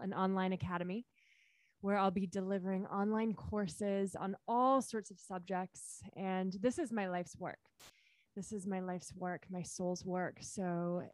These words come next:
there feels to be an infinite potential of content and wisdom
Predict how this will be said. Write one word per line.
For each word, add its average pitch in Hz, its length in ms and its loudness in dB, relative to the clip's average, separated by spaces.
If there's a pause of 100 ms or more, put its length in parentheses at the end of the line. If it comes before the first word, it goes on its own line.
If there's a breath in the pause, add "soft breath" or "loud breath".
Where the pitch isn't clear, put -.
there 185 280 0
feels 190 520 -4 (200)
to 202 100 -4
be 196 480 -2
an 196 100 -4 (120)
infinite 233 600 -2
potential 180 760 -10
of 180 260 -8
content 196 800 -4 (600 soft breath)
and 190 320 0
wisdom 185 880 0